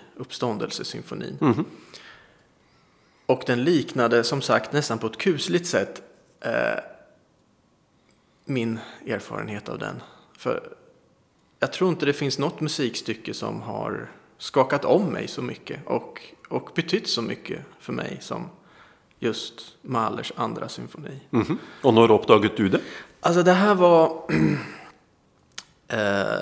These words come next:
Speaker 1: det är drygt tio år sedan, tror jag. Och, eh, det var vid påsktid.
Speaker 2: Mhm.
Speaker 1: Eh, inte långt härifrån där mina föräldrar bor. Eh, de har en sån här perfekt prom-, promenadsträcka som man kan gå. Tar ungefär en och en halv timme.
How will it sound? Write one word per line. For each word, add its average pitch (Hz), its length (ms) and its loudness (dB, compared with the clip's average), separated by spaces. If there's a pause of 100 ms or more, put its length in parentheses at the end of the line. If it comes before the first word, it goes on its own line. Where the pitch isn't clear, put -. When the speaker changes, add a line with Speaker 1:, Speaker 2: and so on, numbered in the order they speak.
(160)
Speaker 1:
det 143 80 0
är 143 180 -4
drygt 156 580 -2
tio 147 320 2
år 170 160 6
sedan, 110 240 -2
tror - 160 -6
jag. 110 100 -4 (1400)
Och, - 340 -6
eh, 120 380 4 (260)
det - 160 2
var 160 280 4
vid 151 160 -2
påsktid. - 760 -2 (260)
Speaker 2:
Mhm. 123 300 0
Speaker 1:
Eh, 123 160 2 (240)
inte 160 240 2
långt 139 300 2
härifrån 131 420 0
där 127 80 0
mina 123 160 2
föräldrar 151 500 2 (280)
bor. 123 480 -4 (420)
Eh, 113 400 2 (400)
de 131 200 0
har 139 140 4
en 127 60 2
sån 123 120 -4
här 117 80 -8
perfekt - 500 -6
prom-, 135 320 0
promenadsträcka 139 1160 0
som 120 140 -6
man 107 100 -2
kan 110 180 -2
gå. 110 160 0
Tar 123 200 4
ungefär 110 340 0
en 113 180 0
och 113 60 -4
en 117 60 -4
halv 113 160 -2
timme. 123 360 -6